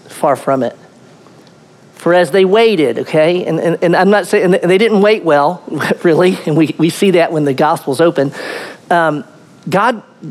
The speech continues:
God was at work in, in, in things as high and lofty as establishing kings and kingdoms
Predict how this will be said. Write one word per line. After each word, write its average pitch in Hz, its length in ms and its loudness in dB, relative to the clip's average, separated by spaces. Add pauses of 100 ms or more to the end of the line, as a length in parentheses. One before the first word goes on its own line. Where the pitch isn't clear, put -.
God 220 360 -2
was 185 320 0
at 214 140 0
work 147 400 0
in, 208 340 0
in, 208 280 0
in 190 240 2
things 220 460 0
as 180 220 0
high 247 420 0
and 226 180 2
lofty 226 760 0
as 170 160 -2
establishing 214 920 0
kings 247 520 2
and 180 180 0
kingdoms 226 880 0